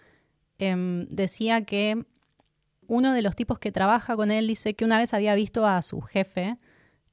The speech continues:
em, construir algo que ya no era una casa de cartas, sino una torre de cartas. Una torre que llegó a tener nueve pisos antes de derrumbarse. Y pareciera que entre los mundos que visitamos,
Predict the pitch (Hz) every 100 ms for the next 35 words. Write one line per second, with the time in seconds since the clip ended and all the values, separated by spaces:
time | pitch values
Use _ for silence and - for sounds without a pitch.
0 | _ 190 190 180 180 180 - 220 247 254
1 | 240 196 226 226 233 240 247 214 233 -
2 | 226 220 240 247 247 - 202 226 208 202
3 | 233 214 180 175 180 175 185 208 - _
4 | _ 214 214 220 233 214 - 208 208 202
5 | 214 214 220 226 208 220 - 233 226 -
6 | 208 202 185 180 170 170 156 156 - _
7 | _ _ _ _ _ _ _ _ _ _
8 | _ _ 240 240 247 269 - 311 339 339
9 | 302 240 214 208 202 254 269 262 233 220
10 | 220 214 240 233 233 285